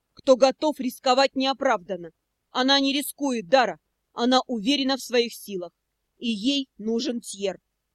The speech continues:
А теперь повторно спрашиваю, здесь была эта тёмная эльфийская мразь? И сказал он это на четырнадцатые сутки после того, как я произнесла то проклятие.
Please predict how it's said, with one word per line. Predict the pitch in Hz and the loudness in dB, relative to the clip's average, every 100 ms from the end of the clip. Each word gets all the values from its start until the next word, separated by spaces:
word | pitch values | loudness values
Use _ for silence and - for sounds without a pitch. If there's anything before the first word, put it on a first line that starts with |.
| _ _ - | _ _ -2
А | 254 | 0
теперь | - 285 - 285 | 0 -4 -2 0
повторно | - 277 - 311 311 302 | 2 0 2 0 2 0
спрашиваю, | 330 - 269 - - 180 175 - _ _ | -4 -2 0 0 -4 -10 -12 -14 _ _
здесь | 180 180 269 202 | -6 0 0 2
была | 208 226 277 403 - | 0 4 4 4 2
эта | 349 330 | -2 -2
тёмная | - 320 277 262 285 | 0 2 2 0 0
эльфийская | 294 277 247 - 262 | -2 -4 -4 0 2
мразь? | 269 254 190 - _ _ _ _ _ _ _ - | 2 0 -2 -6 _ _ _ _ _ _ _ -12
И | 233 | -12
сказал | - 262 247 233 339 320 | -8 -8 -6 -4 -4 -2
он | 254 254 - | -4 -4 -6
это | 381 - 170 _ _ - | -6 -6 -12 _ _ -6
на | 220 | -2
четырнадцатые | 247 277 - 349 330 320 - 277 302 277 | -2 -4 2 2 4 0 -6 -8 -4 -4
сутки | - 370 - 285 | -2 -2 -2 -10
после | - 339 - 277 | -4 -2 -2 -4
того, | - 262 247 403 - _ _ - | -2 0 2 0 -2 _ _ -6
как | 285 - | -6 -4
я | 226 349 | 0 0
произнесла | 320 277 262 254 285 - 330 | 2 -2 0 0 -2 -2 -2
то | 311 320 | 0 -4
проклятие. | 294 330 - 320 254 - 196 | -2 -2 0 -2 -2 -4 -10